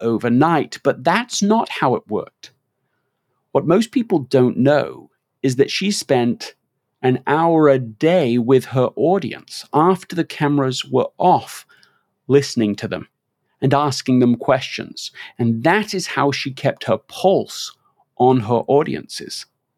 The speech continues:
So when it came to book selection, she would ask, "What would ten percent of my audience want to read right now?" And that is the book she would recommend.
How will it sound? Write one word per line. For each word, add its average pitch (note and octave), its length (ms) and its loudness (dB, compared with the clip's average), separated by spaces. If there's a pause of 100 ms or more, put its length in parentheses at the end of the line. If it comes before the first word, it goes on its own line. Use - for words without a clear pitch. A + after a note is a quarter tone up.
So - 140 0
when E3 140 6
it - 120 -4
came A#3+ 360 2
to D3+ 100 0
book F#3+ 280 0
selection, - 800 -4 (540)
she G3+ 360 2
would D#3+ 240 6
ask, C3+ 560 2 (320)
"What D#3 420 2
would D3+ 180 0
ten F3 300 0
percent A2 500 -2
of G#2+ 120 -6
my B2 240 2
audience A2 640 0
want D#3+ 560 2
to - 160 -2
read G2 460 -4 (240)
right C3 320 2
now?" C#3+ 380 2 (280)
And B2+ 200 0
that D3 300 2
is F#3 140 -2
the E3 100 2
book C3+ 260 2
she - 180 0
would A#2 180 0
recommend. A#2 600 0